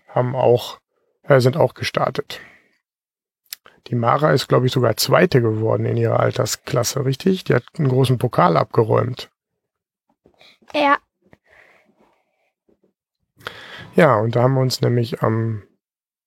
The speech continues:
Speaker 1: Tag vorher, beziehungsweise zwei Tage vorher, hätten wir uns anmelden sollen, waren dann aber gar nicht da. Und da hat der Guido das für uns übernommen, richtig?
Speaker 2: Ja.
Speaker 1: Und dann gab's ein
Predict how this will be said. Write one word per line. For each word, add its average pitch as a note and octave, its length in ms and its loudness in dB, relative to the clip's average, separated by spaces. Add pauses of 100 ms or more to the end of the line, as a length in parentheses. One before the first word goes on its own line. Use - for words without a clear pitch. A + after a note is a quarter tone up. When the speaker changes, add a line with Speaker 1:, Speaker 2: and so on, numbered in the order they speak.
(120)
Speaker 1:
Tag C3 260 0
vorher, D#3 380 4
beziehungsweise A#2+ 580 -2
zwei - 220 0
Tage C3 300 0
vorher, C#3 480 2
hätten C3 220 0
wir C3 80 0
uns B2+ 120 -2
anmelden C3 440 2
sollen, D#3 460 4 (540)
waren B2+ 220 4
dann C3+ 100 4
aber B2+ 160 4
gar A#2+ 160 2
nicht A#2+ 220 -4
da. A#2 280 4 (100)
Und A#2+ 80 -4
da A2+ 100 -2
hat A#2 160 -4
der A#2 100 2
Guido C3 240 2
das A#2+ 160 4
für - 140 -2
uns A#2+ 160 2
übernommen, A#2+ 540 2
richtig? A2+ 440 -2 (720)
Speaker 2:
Ja. C4 300 2 (2000)
Speaker 1:
Und C#3 360 2
dann B2 200 4
gab's B2 340 -2
ein A#2+ 480 0